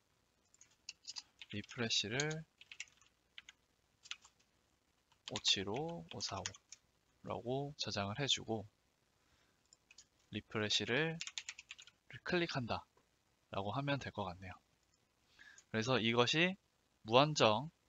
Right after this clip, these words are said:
반복돼야 되기 때문에 이 안을 while문으로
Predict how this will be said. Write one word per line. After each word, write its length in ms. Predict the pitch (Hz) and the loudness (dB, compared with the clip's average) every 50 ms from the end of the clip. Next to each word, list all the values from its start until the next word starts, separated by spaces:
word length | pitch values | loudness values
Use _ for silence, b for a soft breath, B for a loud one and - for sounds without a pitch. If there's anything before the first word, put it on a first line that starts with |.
| _ - | _ -6
반복돼야 560 | - 101 107 107 120 - - - 107 98 98 | -4 -4 -2 0 -2 -2 -2 0 2 2 4
되기 180 | 92 92 90 95 | 2 0 -2 -2
때문에 560 | - - 139 131 110 95 95 110 113 101 98 _ _ _ _ _ _ _ _ _ _ _ _ _ _ _ _ _ _ _ _ _ _ B B B B B B B B _ _ _ _ _ _ _ _ _ _ - - - - - _ _ _ - | 0 2 2 2 2 0 0 0 0 -2 -2 _ _ _ _ _ _ _ _ _ _ _ _ _ _ _ _ _ _ _ _ _ _ B B B B B B B B _ _ _ _ _ _ _ _ _ _ -6 -6 -6 -6 -12 _ _ _ -4
이 160 | 120 123 117 | 0 2 4
안을 400 | 104 101 101 113 135 165 180 196 - _ _ - | 4 4 4 4 4 4 2 0 -4 _ _ 0
while문으로 640 | - 104 107 113 131 131 123 120 104 101 90 90 | 6 8 8 8 8 6 2 0 -2 -2 -4 -6